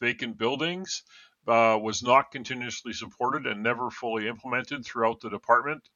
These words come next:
And the absence of critical building information to responding units and the lack of a visual cue on the building, such as a sign saying this is vacant and it's not safe structurally,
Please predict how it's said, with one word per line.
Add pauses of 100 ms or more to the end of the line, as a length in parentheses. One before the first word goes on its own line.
(460)
And
the
absence
of
critical
building
information
to
responding
units
and
the
lack
of
a
visual
cue
on
the
building,
such
as
a
sign
saying
this
is
vacant
and
it's
not
safe
structurally,